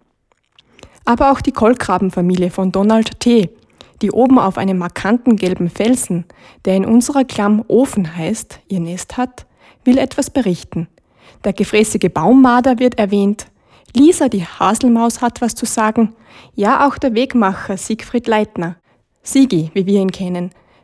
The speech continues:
der eigentliche Verfasser all dieser Geschichten, meldet sich zu Wort. Wahrlich,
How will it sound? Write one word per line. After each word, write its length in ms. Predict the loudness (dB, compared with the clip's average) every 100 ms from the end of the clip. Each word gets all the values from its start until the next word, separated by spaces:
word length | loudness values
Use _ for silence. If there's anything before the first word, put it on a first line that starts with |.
| -6
der 140 | 0
eigentliche 420 | 4 4 4 0
Verfasser 520 | -2 0 0 0 -2 -2
all 140 | -2
dieser 280 | -2 -2 -2
Geschichten, 600 | -4 -4 -6 -2 -2 -2 _ -20 _
meldet 340 | 0 2 0 -2
sich 200 | -4 0
zu 160 | 0
Wort. 360 | 0 -4 -10 -20 _ _ _ _ _ _ _ _ _
Wahrlich, 640 | 2 4 4 2 -2 -12